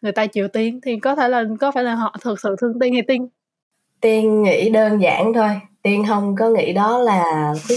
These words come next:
Speaker 2: điểm hay ưu điểm để mọi người chăm sóc. Tiên chỉ nghĩ là Tiên, Tiên lùn.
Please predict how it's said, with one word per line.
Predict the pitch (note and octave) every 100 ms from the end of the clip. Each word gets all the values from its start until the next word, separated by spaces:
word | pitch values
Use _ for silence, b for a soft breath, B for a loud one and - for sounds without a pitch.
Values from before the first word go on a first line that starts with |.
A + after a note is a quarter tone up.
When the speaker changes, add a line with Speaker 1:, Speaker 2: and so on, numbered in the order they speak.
| G3+
Speaker 2:
điểm | D#3+ A#3+
hay | G#3
ưu | G3
điểm | F3+ D3+ F#3
để | F3
mọi | F#3 F3+ -
người | D#3+ D#3 F#3
chăm | F#3
sóc. | G#3+ A#3+ -
Tiên | G3 F#3+
chỉ | F3
nghĩ | F3+ F3+
là | G3+ F3+
Tiên, | - F#3 F#3+ F#3+ F#3+ - _ _ _
Tiên | G3+ G3 G3
lùn. | F3 D3